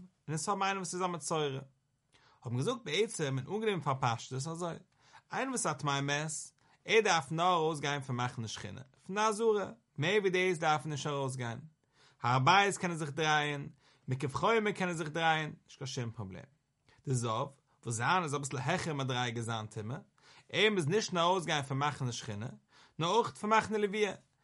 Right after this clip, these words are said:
איז ארויסגיין פון הר הבית. אבער זיך דרייען אין שלם, איז קיין פראבלעם. שפעטער, מיר גייט די העכסטע מדרגה פון טומאה, דאס געווען דער מצורע, וואס נישט נאר ארויסגיין פון מחנה שכינה, נישט נאר ארויסגיין פון מחנה לוי, נאר אויך ארויסגיין פון מחנה ישראל.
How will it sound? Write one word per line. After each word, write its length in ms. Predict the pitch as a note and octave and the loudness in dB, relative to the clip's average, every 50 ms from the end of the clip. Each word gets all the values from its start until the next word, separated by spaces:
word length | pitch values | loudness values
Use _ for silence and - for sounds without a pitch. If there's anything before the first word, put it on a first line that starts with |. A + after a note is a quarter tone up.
| _ _ _ - C3 D3+ | _ _ _ -4 -2 0
איז 100 | D3 D3+ | 0 2
ארויסגיין 400 | E3+ F#3+ G#3+ G#3 F#3+ G3+ G3 F#3 | 4 4 4 4 4 2 0 0
פון 120 | - G3 | -2 -2
הר 240 | F3+ F3+ F#3 F#3 F#3 | 0 2 4 4 4
הבית. 600 | E3+ D#3 E3 D#3 D#3 D3+ D3 C#3 C3 - - - _ _ _ _ _ - - | 4 4 4 4 4 2 0 -4 -6 -10 -12 -14 _ _ _ _ _ -14 -8
אבער 120 | A#2 A#2+ | -6 -4
זיך 120 | A2 A2+ A2 | -4 -4 -4
דרייען 340 | G#2+ A#2+ C#3+ F3 F#3+ F#3+ | -2 2 2 2 2 2
אין 80 | F3+ D3+ | 0 -4
שלם, 540 | - - C#3+ D3+ F3 F#3+ G3 F#3+ F#3+ F#3 F#3 - _ - | -4 -4 0 2 2 2 2 2 0 -4 -8 -14 _ -16
איז 80 | D3+ - | -16 -12
קיין 360 | - A#2 - - - A#2+ A#2 | -12 -12 -10 -8 -8 -8 -8
פראבלעם. 560 | A2 - A2 F#2+ F#2 G2+ G2+ - - _ _ _ _ _ _ _ _ _ _ _ _ _ | -8 -10 -14 -14 -14 -16 -16 -18 -20 _ _ _ _ _ _ _ _ _ _ _ _ _
שפעטער, 360 | - - C#3 F3 F#3 - E3+ | -4 -2 0 0 0 -2 -2
מיר 60 | D3+ | -2
גייט 160 | C3 C3 A#2+ | -2 -2 -2
די 60 | B2 B2 | -2 -2
העכסטע 380 | C3+ G3+ B3 B3 - - B3 | -2 -2 -2 -2 -4 -4 0
מדרגה 480 | G#3 F#3+ F3 F3 E3+ E3+ E3 D#3+ D#3 D3+ | 0 2 2 4 4 4 4 4 0 -2
פון 160 | - D#3 D3 | -4 -4 -6
טומאה, 380 | C3 - D3 D3 C#3+ C#3+ C#3+ C3+ - - | -2 -2 -2 -2 -2 -4 -4 -6 -6 -8
דאס 140 | D#3 D3+ | -10 -8
געווען 160 | D#3 E3+ D#3 C3+ | -4 -4 -2 -2
דער 100 | A#2+ A2+ | -2 -4
מצורע, 640 | G#2+ - - F3+ G3+ A3+ G#3+ F#3 D#3+ D#3 D3 - - - - - - _ - | -4 -4 -2 2 4 4 4 4 2 0 -4 -6 -10 -16 -20 -20 -20 _ -10
וואס 120 | C3 C3 D#3+ | -8 -6 -2
נישט 240 | G3+ A#3 A3+ - | -2 -2 -2 -2
נאר 200 | G#3 G3+ F#3+ F3+ E3+ D#3+ C#3+ D#3+ | 0 2 2 2 2 2 2 2
ארויסגיין 340 | E3 F3+ E3 D3+ D#3 C#3 | 2 2 2 0 -2 -2
פון 120 | C3 C3+ B2 | -2 -2 -2
מחנה 260 | A#2+ A#2 - A#2+ G#2+ | -2 -4 -4 -6 -10
שכינה, 420 | - - - C#3+ D3 D3+ D3+ D#3 F3 - _ _ _ - - - _ - | -10 -6 -6 -4 -4 -4 -6 -6 -8 -12 _ _ _ -20 -20 -20 _ -6
נישט 260 | G#3 B3+ B3+ - G3+ | -4 -4 -2 -2 0
נאר 200 | G#3+ G3+ F#3+ F3+ E3+ D#3+ D#3 | 2 4 4 4 2 2 0
ארויסגיין 420 | E3 E3+ F#3 D#3+ D#3 D#3+ C#3+ C3+ | 2 2 0 0 0 0 -2 -2
פון 140 | C3+ C3+ C3 | -2 -2 -2
מחנה 280 | B2+ A#2+ - B2 G#2+ | -2 -2 -2 -6 -8
לוי, 300 | G2+ A2 G#2+ G#2+ B2+ D3 D#3 D3 E3 F#3 - _ _ - - - - D3 | -8 -8 -6 -4 -4 -2 -2 -2 -4 -8 -14 _ _ -20 -20 -14 -4 -2
נאר 80 | D#3 | 0
אויך 400 | F3 F3+ F3 E3 G3 G#3+ G3+ - | 0 0 0 0 0 0 0 0
ארויסגיין 640 | F#3+ F#3 G#3+ A#3+ A3+ F#3+ F#3 F3 E3+ E3+ E3+ F3+ E3+ | 0 2 2 2 0 2 0 2 2 0 -2 -6 -8
פון 180 | - - E3+ | -8 -4 -2
מחנה 320 | E3+ E3+ E3 - F3 E3 D#3+ | 0 0 0 0 -4 -6 -6
ישראל. 440 | D#3+ D3 - - - C#3 B2+ C3 | -6 -6 -6 -6 -6 -6 -6 -6